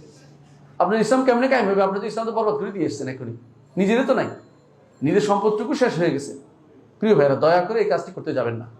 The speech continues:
যার পূজা তার দায়িত্ব পালন করা। ভারতে কি, আহ, মু-, মুসলমানদের আবাদতখানা কি পাহারা দিচ্ছে নাকি অন্যান্য সম্প্রদায়ের লোকেরা? আমাদের ভাইদেরকে মারতেছে,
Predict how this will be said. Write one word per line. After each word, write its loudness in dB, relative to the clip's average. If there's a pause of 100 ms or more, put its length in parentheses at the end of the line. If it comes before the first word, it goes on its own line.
(680)
যার 4 (280)
পূজা 2
তার 2
দায়িত্ব -2
পালন -2
করা। -18 (1500)
ভারতে 4
কি, -6 (720)
আহ, 2 (100)
মু-, -10
মুসলমানদের 0
আবাদতখানা -2
কি -12
পাহারা 0
দিচ্ছে -10
নাকি -6
অন্যান্য -6
সম্প্রদায়ের -4
লোকেরা? -8 (1120)
আমাদের 4
ভাইদেরকে 2
মারতেছে, 0